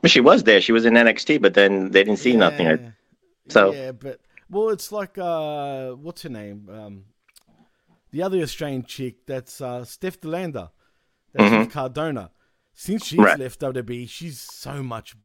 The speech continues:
Speaker 2: better, dude. She's awesome right now. So I, I, I, I rate her, as a matter of fact. I didn't rate her as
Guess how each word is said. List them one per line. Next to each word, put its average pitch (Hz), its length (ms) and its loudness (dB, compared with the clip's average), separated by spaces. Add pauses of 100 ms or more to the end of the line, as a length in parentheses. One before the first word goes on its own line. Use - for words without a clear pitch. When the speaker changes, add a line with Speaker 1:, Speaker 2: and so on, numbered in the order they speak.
Speaker 2:
better, 107 240 -12
dude. 101 280 -18
She's 156 240 -16
awesome 123 380 -12
right 101 140 -16
now. 101 200 -18
So 110 340 -16 (480)
I, 156 120 -12
I, 175 220 -8
I, 180 220 -8
I 185 220 -6
rate 165 300 -4
her, 117 120 -6
as 113 140 -12
a 127 40 -14
matter 123 200 -12
of 107 60 -18
fact. 139 160 -14
I 165 60 -8
didn't 180 220 -8
rate 165 200 -6
her 151 80 -6
as 131 360 -10